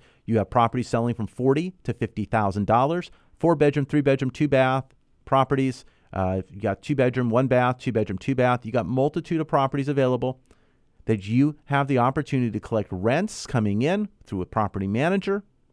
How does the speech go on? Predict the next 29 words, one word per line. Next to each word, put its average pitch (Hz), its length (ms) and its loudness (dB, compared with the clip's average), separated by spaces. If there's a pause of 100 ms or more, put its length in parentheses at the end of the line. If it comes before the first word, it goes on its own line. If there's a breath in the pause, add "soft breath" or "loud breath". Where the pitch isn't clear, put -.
(400 soft breath)
them 107 180 0
being 98 240 -2
transferred 110 500 -2
over 98 160 0
to 98 180 -12
you 151 420 -2 (140)
and 135 160 -2
getting 127 280 2
the 127 80 0
returns. 127 640 -2 (160 soft breath)
And 113 180 0
this 139 240 2
weekend, 151 400 -2 (160 soft breath)
a 143 160 4
rent, 156 460 2 (240)
twelve-month 165 640 4
rent 127 320 2 (160)
guarantee. 120 800 0 (300)
Call 120 200 4
right 117 200 4
now, 117 200 0
triple 131 360 0
eight, 85 240 -4 (340)
five 147 320 2
four 147 300 0
three, 147 440 -2 (680)
three 135 320 0 (380)
nine 113 320 0
eighty. 120 360 2